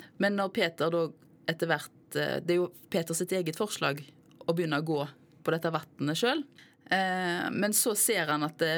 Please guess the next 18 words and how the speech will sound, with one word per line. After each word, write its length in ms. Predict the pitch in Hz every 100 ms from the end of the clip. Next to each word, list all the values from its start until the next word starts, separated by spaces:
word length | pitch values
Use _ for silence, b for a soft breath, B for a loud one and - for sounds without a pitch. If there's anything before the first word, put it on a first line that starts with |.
| 165
blåser 560 | 170 143 131 - 143 139
veldig 240 | 147 143
mye, 220 | 151 147 240 190
og 80 |
det 100 | 175
visste 280 | 175 240 -
han 60 | 139
jo 100 | 233
egentlig 320 | 226 165 165
fra 100 | 180
før. 300 | 185 240 302 - B B B B -
Eh, 160 | 180
men 140 | 175 185
da 160 | 180 147
blir 200 | 160 143
han 140 | 139
igjen 380 | 151 156 143 147
redd. 280 | 143 151 156